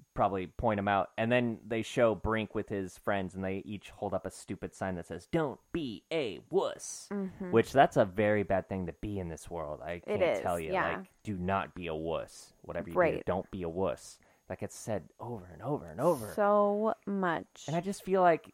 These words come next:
Speaker 1: did they wanna say something, like, what, what, what's the actual kid equivalent? You know what I mean? 'Cause we didn't say wha-,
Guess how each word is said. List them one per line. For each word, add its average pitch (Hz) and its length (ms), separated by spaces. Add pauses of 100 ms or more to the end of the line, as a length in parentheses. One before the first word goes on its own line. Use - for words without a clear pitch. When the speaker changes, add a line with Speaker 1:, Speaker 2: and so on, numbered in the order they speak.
(100)
Speaker 1:
did 185 160
they 214 140
wanna 214 240
say 190 380
something, - 440 (160)
like, 120 300 (640)
what, 208 260
what, 196 300
what's 196 300
the 156 240 (100)
actual 143 400
kid 117 220
equivalent? 87 440
You 113 80
know 143 100
what 160 100
I 160 60
mean? 156 260
'Cause 151 280
we 214 140
didn't 113 240
say 90 220
wha-, 87 180